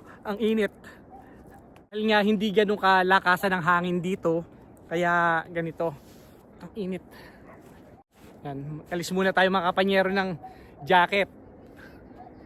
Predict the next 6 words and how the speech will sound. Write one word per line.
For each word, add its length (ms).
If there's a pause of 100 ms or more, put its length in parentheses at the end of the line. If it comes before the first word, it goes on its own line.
(560)
Ayan, 160
mga 240
kapanyero, 560
nakapagpalipad 720
na 140
tayo 180